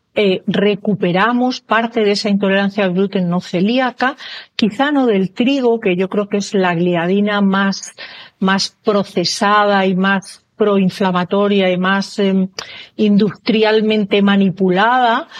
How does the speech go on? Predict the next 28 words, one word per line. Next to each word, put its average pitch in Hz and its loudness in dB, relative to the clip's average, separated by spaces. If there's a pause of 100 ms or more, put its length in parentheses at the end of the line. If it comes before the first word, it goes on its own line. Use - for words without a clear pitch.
(280)
pero 254 0
la 269 2
intolerancia 202 0
al 208 0
gluten 190 2
desde 190 0
la 175 0
espelta 233 -2
o 190 -2
desde 202 0
la 170 0
avena, 262 0 (500)
el 220 0
paciente, 269 0
igual 240 2
que 269 0
decíamos, 240 0
que - -2
decías 220 -2
tú 214 0
antes, 214 -2
el 190 -2
kéfir 240 -2
poquito 226 -2
a 226 -2
poco 247 0
fui 226 -4
tolerando 233 2